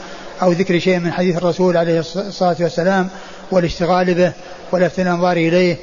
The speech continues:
يعني، يكون فيه، آه، آه، آه، آه، قيام بحفظ سنة الرسول صلى الله عليه وسلم، ولم يكن ال-، معتمدا في ذلك على، آه،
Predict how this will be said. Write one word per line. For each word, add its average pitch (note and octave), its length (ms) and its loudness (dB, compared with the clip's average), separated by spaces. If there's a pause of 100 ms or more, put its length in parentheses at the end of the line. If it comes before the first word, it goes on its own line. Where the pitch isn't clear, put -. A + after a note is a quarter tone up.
(360)
يعني، F3 260 0
يكون F3 380 2
فيه، E3+ 560 2
آه، E3+ 500 2 (400)
آه، F3 400 2 (220)
آه، G3 220 -2 (380)
آه، F3+ 540 0 (180)
قيام F3+ 500 2
بحفظ E3+ 920 -2
سنة F3+ 320 -2
الرسول F3 440 2
صلى F3+ 200 -2
الله E3+ 120 2
عليه D#3+ 100 0
وسلم، A3+ 360 2 (540)
ولم A#3 320 4
يكن G3+ 420 2 (160)
ال-، G3+ 460 2
معتمدا F#3 640 0 (120)
في F3+ 100 2
ذلك F3+ 320 2
على، F3 560 4 (400)
آه، F3+ 200 2